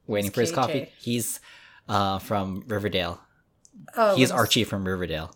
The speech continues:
Speaker 2: Oh, I see that guy a lot. I
Speaker 1: Yeah.
Speaker 2: saw him taking photos of flowers.
Speaker 1: Yeah, everybody's seen him in Vancouver. Anyways, that's
Speaker 2: That's
Speaker 1: fun
Speaker 2: your
Speaker 1: fact
Speaker 2: guy?
Speaker 1: for ya.
Speaker 2: Oh, cool. I think I
Speaker 1: Um,
Speaker 2: saw him at Muji, too.
Speaker 1: Yeah, he's everywhere. Okay.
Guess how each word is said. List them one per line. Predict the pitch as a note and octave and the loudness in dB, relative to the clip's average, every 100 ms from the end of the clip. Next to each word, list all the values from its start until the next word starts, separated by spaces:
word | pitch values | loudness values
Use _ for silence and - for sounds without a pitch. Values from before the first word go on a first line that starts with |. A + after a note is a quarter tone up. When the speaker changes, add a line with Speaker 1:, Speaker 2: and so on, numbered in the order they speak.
| - | -2
Speaker 2:
Oh, | A3+ | 0
I | A3+ | 0
see | C#4+ | -2
that | D4 | -4
guy | D4+ | -2
a | C4+ | -2
lot. | D#3+ E3+ D#3 - | 0 -4 -4 -2
I | |
Speaker 1:
Yeah. | - A2+ | 2 4
Speaker 2:
saw | A#3+ | 4
him | B3 | -2
taking | B3+ A#3+ A3 | -4 -4 -6
photos | - F#3 F#3 F3 E3+ - | -2 0 0 -2 -4 -6
of | F3+ D3+ | -8 -8
flowers. | C3 C#3 E3+ C3+ D3 C3 | 0 2 2 0 0 4
Speaker 1:
Yeah, | A2 G#2+ | 6 6
everybody's | D#3 C#3+ A#2+ A2+ - | 6 10 10 10 6
seen | G#2+ | 0
him | F#2+ | 0
in | F2 | -2
Vancouver. | F2 G2 E2+ | -2 -2 -4
Anyways, | G#2+ G2+ D#2+ D#2+ - | -2 -2 -2 -4 -4
that's | F2 - - - - _ _ _ | -6 -6 -16 -16 -20 _ _ _
Speaker 2:
That's | F#3 | 4
Speaker 1:
fun | B2 | 6
Speaker 2:
your | G2 | 6
Speaker 1:
fact | A2+ G#2+ | 4 2
Speaker 2:
guy? | - | 0
Speaker 1:
for | F2+ | -2
ya. | E2+ - | -2 0
Speaker 2:
Oh, | G#3 D4 A#3 | 4 4 4
cool. | - D#4 A#3 A#3 D#4+ E4+ C#4 _ _ _ _ _ _ - | 4 6 8 6 6 2 -6 _ _ _ _ _ _ -2
I | F#2+ | 2
think | F#2 F2+ | 2 0
I | |
Speaker 1:
Um, | |
Speaker 2:
saw | F2+ G#3 | 0 0
him | G#3+ | 0
at | E3+ | -4
Muji, | E3 F3+ F3 D#3+ | -6 -8 -10 -10
too. | - E3+ E3 - - | -6 -4 -4 -10 -4
Speaker 1:
Yeah, | G#2+ E2 - - | 0 0 -2 -4
he's | G#2 | -2
everywhere. | E2+ F#2 F#2+ - - _ - - _ _ | -2 -2 -4 -6 -14 _ -20 -20 _ _
Okay. | G#3+ E3 A2 D3+ | 4 8 8 6